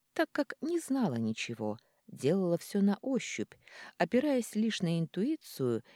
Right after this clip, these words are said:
и огромное желание помочь. Теперь я точно знала, что и как. Магическая гадость упорно сопротивлялась, буквально опутав ребёнка, и я не стала её выдирать, полагаясь на свою силу.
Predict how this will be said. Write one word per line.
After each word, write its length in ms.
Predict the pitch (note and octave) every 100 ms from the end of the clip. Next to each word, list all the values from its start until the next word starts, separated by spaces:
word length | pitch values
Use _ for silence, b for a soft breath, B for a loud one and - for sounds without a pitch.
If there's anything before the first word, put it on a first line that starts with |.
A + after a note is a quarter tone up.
| _
и 100 | A#3
огромное 540 | G#3 G3+ C4 G3 F3+
желание 480 | D3+ D#3 D3 C#3+ C#3
помочь. 520 | - C#3 A2+ - - - _ _ _ _ _
Теперь 440 | - A#3 - E4+
я 200 | G#3+ F#3
точно 520 | D#3+ - G#3+ - - A2+
знала, 400 | - A#2+ G#2 G2+
что 260 | - -
и 140 | A2+ C3
как. 400 | - - - - _ _ _ _ _ _ B B B B
Магическая 840 | C#3+ C#3+ C#3 G#3 - - - D3
гадость 520 | C#3 C#4+ A3 B2 - -
упорно 420 | E3 - C4 B3
сопротивлялась, 1080 | - A3+ A3 G#3+ A#3 A3 E3 A#2 G#2+ G2+ B B B
буквально 520 | C3+ D3 E3+ G3+ G3 -
опутав 580 | A#3 - - C4 A#2 -
ребёнка, 680 | A#2+ A#2+ B2 A2+ - F2 - _ _ _ _
и 80 | D4+
я 180 | D#4
не 140 | E4+ E4+
стала 360 | - - A#2+
её 320 | A2+ A#2+ A#2+ A#2+
выдирать, 580 | B2+ B2 C3+ C3+ - B B _
полагаясь 600 | - F4 A#3 G3 F#3 -
на 100 | D3+
свою 300 | E3 E3 E3+
силу. 480 | E3+ - F2+ C#2 -